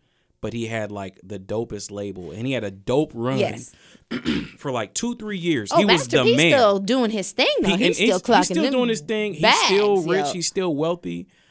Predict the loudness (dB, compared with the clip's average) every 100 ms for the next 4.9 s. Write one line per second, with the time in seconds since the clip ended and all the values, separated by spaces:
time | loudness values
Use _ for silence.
0 | _ -6 -6 -2 -2 -2 -6 -16 -14 -8
1 | -4 -4 -4 -6 -2 -2 -2 -6 -6 -10
2 | -12 -20 _ _ _ _ _ _ _ _
3 | _ -6 -4 -2 0 0 -2 -4 -4 -4
4 | -4 -4 -4 -6 -6 -6 -6 -6 -10